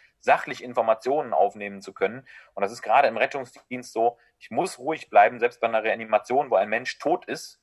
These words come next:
wo ich ihn zurückholen muss ins Leben, dass ich da ganz ruhig Anweisungen gebe. Und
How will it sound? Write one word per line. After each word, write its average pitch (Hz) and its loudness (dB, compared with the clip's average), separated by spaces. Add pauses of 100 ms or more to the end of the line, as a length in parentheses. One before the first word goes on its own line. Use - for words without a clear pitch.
wo 107 -4
ich - -12
ihn 113 -16
zurückholen 127 -4
muss 117 -10
ins 101 -18
Leben, 131 -6
dass 104 -2
ich 98 -16
da 110 6
ganz 143 4
ruhig 123 0
Anweisungen 101 4
gebe. 110 -4
Und 104 -10